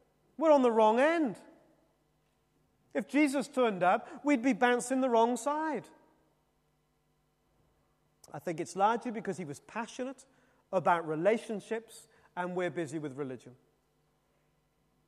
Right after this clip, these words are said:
He loved people and they knew it, so he clashed with the religious types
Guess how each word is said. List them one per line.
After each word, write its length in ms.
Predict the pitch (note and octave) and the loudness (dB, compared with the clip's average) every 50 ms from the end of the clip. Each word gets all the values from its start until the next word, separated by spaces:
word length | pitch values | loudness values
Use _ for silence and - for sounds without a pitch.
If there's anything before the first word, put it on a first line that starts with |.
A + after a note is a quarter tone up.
| _ _ _ _ - - - | _ _ _ _ -20 -4 0
He 140 | A#3+ A#3+ A#3+ | 4 4 6
loved 480 | A#3 A#3+ C4 C4+ D4+ E4+ D#4 - - | 6 8 8 8 10 8 8 6 4
people 320 | - E4 D4+ D#4+ C#4+ C#4 C4 | 4 4 4 4 4 4 4
and 160 | B3+ B3 A#3+ | 4 4 4
they 140 | A#3+ A3+ A3 | 4 4 4
knew 360 | G#3 G#3 A3 C4 D#4 D#4 B3 | 2 2 2 4 4 6 6
it, 140 | F3+ F3+ - | 4 2 2
so 140 | - B3 A3+ | 0 0 0
he 100 | A#3 A3 | 0 -2
clashed 560 | - - - D4 D#4 D#4 C#4+ A3 - - - | -6 -6 -4 -2 -2 -2 -2 -4 -6 -8 -8
with 120 | A#3 G#3 | -2 0
the 80 | G#3 A3 | 0 2
religious 460 | G3+ G#3+ G#3+ A#3 G3+ - G3+ E3 - | 2 2 2 0 0 0 -4 -8 -6
types 420 | - D3+ D3+ D3+ E3 F#3 - - | -6 -4 -4 -4 -4 -6 -10 -16